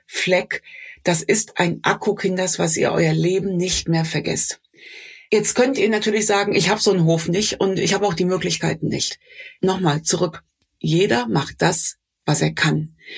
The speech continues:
Und vielleicht habt ihr andere Möglichkeiten in eurem Wirkungskreis und die sind groß. Unterschätzt eure Wirkungskreise nicht,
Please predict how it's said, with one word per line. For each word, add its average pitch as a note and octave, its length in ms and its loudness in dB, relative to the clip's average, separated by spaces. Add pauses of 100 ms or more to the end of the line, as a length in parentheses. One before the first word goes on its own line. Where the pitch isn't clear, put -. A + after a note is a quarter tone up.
(340)
Und G#3 160 2
vielleicht G#3 360 2
habt A3 180 -4
ihr - 180 0
andere A3+ 280 2
Möglichkeiten D#3 800 -2
in A3+ 480 -2
eurem A#3 600 2
Wirkungskreis E3+ 880 0
und F3 180 -2
die G3 100 0
sind F3 300 -2
groß. A3 400 2
Unterschätzt F#3 760 0
eure F#3 340 0
Wirkungskreise F#3 800 -2
nicht, - 400 -4